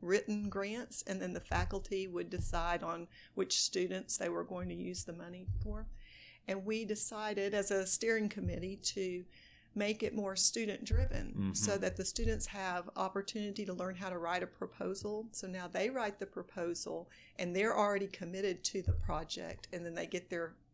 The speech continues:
Speaker 1: faculty mentor to, to recommend them.
Speaker 2: Ah.
Speaker 1: And so,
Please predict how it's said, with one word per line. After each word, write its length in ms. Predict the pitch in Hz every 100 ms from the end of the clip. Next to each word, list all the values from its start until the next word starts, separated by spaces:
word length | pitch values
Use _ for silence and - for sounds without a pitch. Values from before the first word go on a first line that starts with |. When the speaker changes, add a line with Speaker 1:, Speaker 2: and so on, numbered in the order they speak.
| - -
Speaker 1:
faculty 380 | 196 170 170 175
mentor 400 | 190 202 175 165
to, 220 | - - - - - - -
to 200 | - 170
recommend 560 | 175 165 165 180 180 -
them. 260 | - 185 -
Speaker 2:
Ah. 320 | 120 104 110 107
Speaker 1:
And 160 | 185
so, 560 | - - 202 - 180